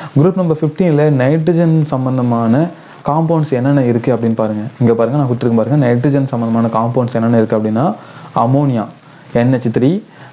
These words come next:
நைட்ரிக் ஆசிட், ஹெச் என் ஓ த்ரீ, நைட்ரஜனுடைய ஆக்சைடுகள்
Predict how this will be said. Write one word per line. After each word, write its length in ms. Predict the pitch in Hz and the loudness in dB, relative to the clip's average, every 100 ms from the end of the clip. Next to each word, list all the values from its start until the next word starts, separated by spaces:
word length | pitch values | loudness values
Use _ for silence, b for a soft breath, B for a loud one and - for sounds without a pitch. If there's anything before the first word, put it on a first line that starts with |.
| - | 0
நைட்ரிக் 440 | 117 135 151 151 | 0 2 -2 -2
ஆசிட், 400 | 123 120 117 117 - | -4 -4 -2 -6 -4
ஹெச் 160 | 117 117 | -6 -4
என் 180 | 135 131 | -4 -2
ஓ 80 | 123 | -2
த்ரீ, 380 | 113 120 160 202 B B B - 120 | 0 0 0 -2 B B B -4 0
நைட்ரஜனுடைய 520 | 147 175 160 131 120 123 | 0 0 2 2 0 0
ஆக்சைடுகள் 680 | 151 - - 170 131 110 | -2 -4 -2 0 2 0